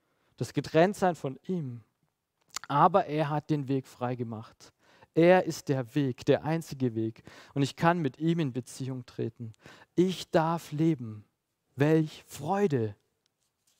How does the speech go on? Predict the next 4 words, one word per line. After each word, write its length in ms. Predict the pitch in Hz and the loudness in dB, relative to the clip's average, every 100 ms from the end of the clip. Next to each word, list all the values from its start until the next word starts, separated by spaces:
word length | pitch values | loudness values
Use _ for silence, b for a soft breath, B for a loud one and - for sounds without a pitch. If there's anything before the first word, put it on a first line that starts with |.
| _ _ _ _ _ _ _ _ _ _ _ _ _ _ _ _ _ _ _ _ _ B B B B _ _ _ _ _ _ _ | _ _ _ _ _ _ _ _ _ _ _ _ _ _ _ _ _ _ _ _ _ B B B B _ _ _ _ _ _ _
Und 100 | - | 0
deswegen 340 | 147 160 170 165 | 0 2 -2 0
das 200 | 156 - | -4 -6
Dritte. 420 | - 135 113 110 | -8 -4 -4 -6